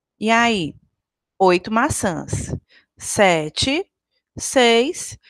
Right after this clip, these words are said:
cinco. Vocês lembram que lá em cima, no enunciado da questão, ele pediu para que nós fizéssemos duas coisas.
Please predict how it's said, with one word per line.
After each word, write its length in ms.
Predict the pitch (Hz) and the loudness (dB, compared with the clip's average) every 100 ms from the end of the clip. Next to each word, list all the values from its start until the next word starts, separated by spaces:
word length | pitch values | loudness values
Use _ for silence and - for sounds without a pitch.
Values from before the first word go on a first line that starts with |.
| _ - | _ -16
cinco. 720 | - - 294 208 185 - 180 - _ _ _ | -10 -2 -2 -2 -6 -16 -20 -20 _ _ _
Vocês 480 | 480 523 453 381 262 | 2 2 2 2 2
lembram 480 | 233 240 247 226 220 | 0 0 0 -2 -4
que 160 | 254 | -4
lá 180 | 233 285 | -2 -2
em 60 | 311 | -4
cima, 360 | - 247 233 | -4 -2 -2
no 80 | 220 | -4
enunciado 640 | 196 185 185 208 196 220 | -6 -4 -4 -2 -2 -2
da 140 | 269 175 | -4 -6
questão, 480 | - 147 - 202 180 | -8 -12 -4 -2 -2
ele 100 | 180 | -4
pediu 300 | 202 180 185 | -4 -4 -2
para 180 | 190 | -2
que 120 | 185 196 | -4 -4
nós 200 | 185 - | -4 -4
fizéssemos 680 | 175 185 180 202 190 190 185 | -2 0 0 -2 -8 -12 -6
duas 380 | 190 233 311 | -2 2 2
coisas. 520 | - 175 127 - - | 0 -4 -4 -8 -14